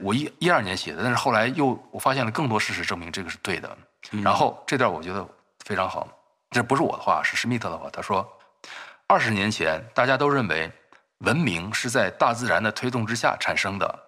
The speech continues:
Speaker 1: 可我觉得，我们正逐渐意识到，文明其实是人类心智的产物。
Speaker 2: 嗯，嗯，嗯。
Speaker 1: 就是说，文明不是一个大自然推动下的偶然诞生，而是我们人自己需求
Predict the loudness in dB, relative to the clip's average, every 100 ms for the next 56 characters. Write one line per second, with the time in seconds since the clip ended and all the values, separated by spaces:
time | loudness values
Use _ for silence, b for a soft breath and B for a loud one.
0 | _ _ _ _ B B B 0 2 2
1 | 0 0 0 -2 -10 _ -6 -2 0 0
2 | -2 -2 -2 0 0 0 -2 2 0 0
3 | -12 _ _ _ -6 0 0 0 -2 -6
4 | -6 -4 -2 0 0 0 -2 -2 0 0
5 | -2 -4 -4 -2 -2 -2 -4 -2 -2 -4
6 | -10 -16 -20 _ _ -4 -2 0 0 0
7 | 0 0 0 2 0 0 -10 _ _ _
8 | -4 0 4 2 2 0 0 2 2 4
9 | 2 0 -6 _ _ 0 2 2 2 2
10 | 2 2 2 2 0 0 2 2 2 0
11 | 0 -2 -4 -6 -4 -2 -4 -6 -8 -10
12 | _ _ -6 -2 0 -2 -8 -12 -10 -8
13 | -10 -12 -18 _ -10 -8 -6 -6 -6 -8